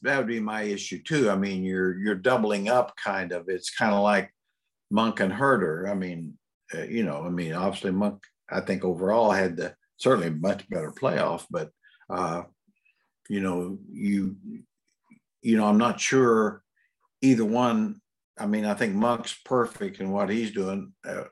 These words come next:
whether Huerter is or not going forward, and he's really good. But you need,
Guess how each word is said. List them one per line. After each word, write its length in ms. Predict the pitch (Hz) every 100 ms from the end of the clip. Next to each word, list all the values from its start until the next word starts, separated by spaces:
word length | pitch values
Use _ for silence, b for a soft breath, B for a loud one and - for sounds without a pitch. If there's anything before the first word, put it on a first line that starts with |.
| _
whether 300 | 104 92 85
Huerter 400 | - 135 117 95
is 220 | 98 95
or 120 | 95 92
not 340 | 92 87 -
going 180 | 92 87
forward, 380 | - 143 104 87
and 160 | 82
he's 180 | 107 117
really 320 | 104 98 92
good. 560 | 82 156 196 85 78 196 _ _ _ b b _ -
But 320 | 104 98 -
you 160 | 117 117
need, 480 | 113 110 98 95